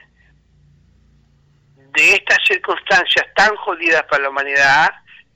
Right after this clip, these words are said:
como si se tratara de un campeonato deportivo o partidista, porque ni siquiera hablo de lo político. Lo político tiene otra dimensión, la política tiene otra importancia, la política tiene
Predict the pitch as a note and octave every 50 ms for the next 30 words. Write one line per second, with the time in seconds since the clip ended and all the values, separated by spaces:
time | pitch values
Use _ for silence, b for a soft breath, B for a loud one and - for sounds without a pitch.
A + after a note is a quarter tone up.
0 | _ _ - - D#3+ D3+ D#3 D3 - D#3+ D#3 - D#3 D3 - D3+ C#3+ C3+ - D#3
1 | E3 G3+ B3 B3+ C4 A3 F3 E3 D#3+ C#3+ - D3+ C#3+ B2 C3 B2+ B2+ C#3 C#3+ C#3
2 | - C3+ B2+ B2 A#2+ A#2 A2+ G#2+ G#2+ G#2+ G#2+ _ _ b b b b b b b
3 | b b b b b b - - D3 - - D#3 D3 C#3+ - - G3 G#3 A3 A#3
4 | A#3+ B3 B3+ A#3+ - - _ _ _ _ _ _ _ _ _ _ _ _ _ -
5 | - D#3 D#3 - - D#3 C#3+ C#3 - - - D3+ E3+ G#3 A3 - - - - C#3
6 | B2+ - C#3+ C3+ B2 - - C#3+ C#3+ C3+ - - - - F#3 G#3 A3 G3+ F3 D#3+
7 | D3+ D#3 D#3+ D3+ D3 C#3 C3 C3 B2 B2+ C3+ C3+ C3+ C3 - - B2+ A#2+ B2+ C3
8 | C3+ C3+ C#3 D3 D#3 E3 - - E3+ D#3 D#3 - - D3+ C#3 C#3+ D3+ D3+ D3+ E3
9 | D3 C#3+ C3+ C3+ C#3 C#3 C#3+ C#3 C#3 - - F#3+ G#3 A3+ A3+ A3+ A3+ - B B
10 | B B B B B B B B B D3+ D3 - - D3 D3+ F3 F#3 - - D#3
11 | D3+ D3+ C#3+ - D#3 D#3 D3 D3 C#3+ C#3 C3+ C#3+ D3 D3 - C#3+ C#3+ C3+ C3+ -
12 | D3 C#3+ - - - F#3 F#3 F#3 F3+ E3 - F3 F#3 E3+ F3+ F3 - b b b
13 | b b b b b b b b b b b - - - - D3+ C#3+ D#3+ D#3 -
14 | - C#3+ C3 D3+ C#3 C3+ - D3+ D3 C#3+ C#3+ C#3+ C#3+ C#3 C3 C3 B2+ B2+ A#2+ -